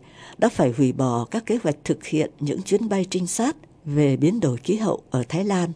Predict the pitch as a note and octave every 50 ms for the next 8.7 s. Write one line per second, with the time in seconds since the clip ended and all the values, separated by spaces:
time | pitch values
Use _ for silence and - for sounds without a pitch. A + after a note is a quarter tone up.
0 | - - _ - - E3+ E3+ D#3+ - - D3+ B2+ A#2+ - - - - E3+ C#3+ -
1 | D#3+ D3+ - - D3+ D3 C#3 C3+ C#3 - - - _ _ _ - - - - -
2 | - - - F3+ - - F3 F#3+ A3+ A#3+ G#3+ E3 D3+ C#3 C3 B2+ - A3+ - -
3 | A3 G#3 F#3+ D#3+ D3+ D#3+ D3 C3+ B2+ - - F#3 F3 - C#3 - C3+ - - F3+
4 | F3+ F3 E3 D#3+ - - - - F3+ A#3 - - - D3 - - - - - -
5 | F#3+ G3+ G3+ F#3 F3+ F3 D#3 - _ _ _ _ _ _ - - - - - -
6 | F3 - - - F#3 D#3+ D3+ D3 D3 D#3 C#3 C#3+ G3 G3+ F#3 F#3+ G#3+ A#3+ - -
7 | G3+ F#3 - - F3+ F3 D#3 D3 C#3+ C3 B2+ - A#2+ F#3+ F3+ D#3 - - F#3+ F3+
8 | E3+ - - D3+ B2 A#2 - C#3 B2 A2+ C3+ D3 -